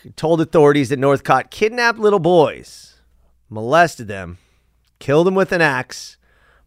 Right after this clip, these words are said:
poured quicklime over their remains,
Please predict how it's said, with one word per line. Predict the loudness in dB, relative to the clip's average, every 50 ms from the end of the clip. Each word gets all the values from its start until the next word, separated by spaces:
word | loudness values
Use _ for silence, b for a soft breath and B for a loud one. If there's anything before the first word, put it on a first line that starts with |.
| _
poured | -2 0 2 2 0 0
quicklime | 0 2 2 4 2 2 0 0 0 2 2 0 -2 0 2 2
over | 2 2 2 2
their | 2 4 4
remains, | 2 2 2 2 2 2 0 -2 -6 -10 -14 -16 -18 -20 -20 -20